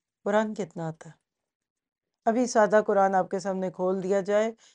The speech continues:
कितने, अब ये मैं आपसे नहीं पूछने का हक रखती क्योंकि मैं आपकी teacher नहीं हूँ, अगर किसी की हूँ तो फिर बिस्मिल्लाह। जब सादा कुरान पढ़ा जाता है, मुझे कितना समझ आता है,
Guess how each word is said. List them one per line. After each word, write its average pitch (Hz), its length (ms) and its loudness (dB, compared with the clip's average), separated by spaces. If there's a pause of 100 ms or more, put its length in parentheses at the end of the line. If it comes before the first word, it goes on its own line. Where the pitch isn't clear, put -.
(160)
कितने, 240 340 -2
अब 175 160 2
ये 208 120 4
मैं 208 160 4
आपसे 226 260 2
नहीं 330 100 0
पूछने 240 320 -4
का 220 140 0
हक 190 120 -4
रखती 190 280 -6
क्योंकि 214 200 -4
मैं 220 120 -4
आपकी 214 200 -6
teacher 233 300 -4
नहीं 269 280 -4
हूँ, 170 160 -6 (280)
अगर 233 200 4
किसी 240 280 -4
की 254 120 -4
हूँ 233 300 0
तो 180 120 -2
फिर 160 160 -6
बिस्मिल्लाह। 190 460 -8 (1400)
जब 254 380 6
सादा 196 360 4
कुरान 196 400 0
पढ़ा 196 240 0
जाता 170 340 -2
है, 185 60 -6
मुझे 196 180 -8
कितना 233 360 -10
समझ 175 360 -10
आता 160 240 -12
है, 160 100 -20